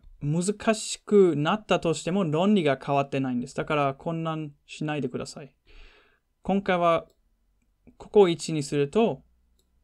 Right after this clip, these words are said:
ノアの前のやつが、もの、ノアの前の線が一になります。だから、この出力が一に変わります。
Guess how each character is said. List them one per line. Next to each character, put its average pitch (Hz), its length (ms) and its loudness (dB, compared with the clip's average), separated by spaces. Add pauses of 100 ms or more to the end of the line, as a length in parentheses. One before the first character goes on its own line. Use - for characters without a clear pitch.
(840)
ノ 185 280 2
ア 185 40 0
の 147 120 0
前 143 280 0
の 131 140 -4
や 131 120 -4
つ 139 200 -8
が、 196 240 -4 (260)
も 156 160 -8
の、 151 260 -8
ノ 160 260 0
ア - 20 -2
の 156 100 -2
前 151 220 -2
の 135 80 -2
線 143 260 -4
が 147 140 -2
一 147 280 -6
に 147 60 -2
な 139 120 0
り 127 100 -2
ま 123 120 -4
す。 - 140 -18
だ 147 100 -8
か 165 120 -6
ら、 160 220 -6 (360)
こ 180 140 -4
の 175 340 -2 (220)
出 - 280 -8
力 160 220 -2
が 135 140 -4
一 131 260 -4
に 143 180 0
変 135 120 -6
わ 131 60 -4
り 127 60 -2
ま 123 140 -2
す。 - 220 -20